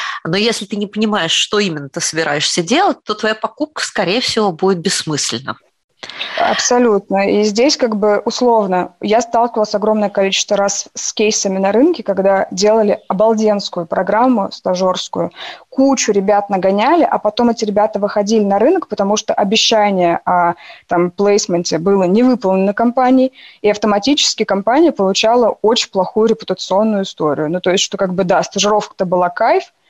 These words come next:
Speaker 2: но потом ребята ушли на рынок в другие компании и рассказывали в этих компаниях то, что, знаете,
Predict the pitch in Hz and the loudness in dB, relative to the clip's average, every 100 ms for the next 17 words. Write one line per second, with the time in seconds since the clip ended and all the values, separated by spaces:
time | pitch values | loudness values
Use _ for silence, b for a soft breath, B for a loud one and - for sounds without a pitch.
0 | _ - 190 262 - 247 208 190 190 190 | _ -8 -4 -2 0 2 2 2 0 2
1 | 196 - 196 196 202 196 175 190 185 196 | -2 0 2 2 2 0 -2 -2 2 0
2 | 196 185 190 247 349 196 190 202 - 202 | 0 -2 2 4 4 4 2 0 0 0
3 | 226 233 190 185 - 190 170 175 165 165 | 0 0 0 -2 -2 -4 0 0 2 -2
4 | - 190 - 175 180 190 240 - | -2 -8 -8 -10 -4 -2 -2 -4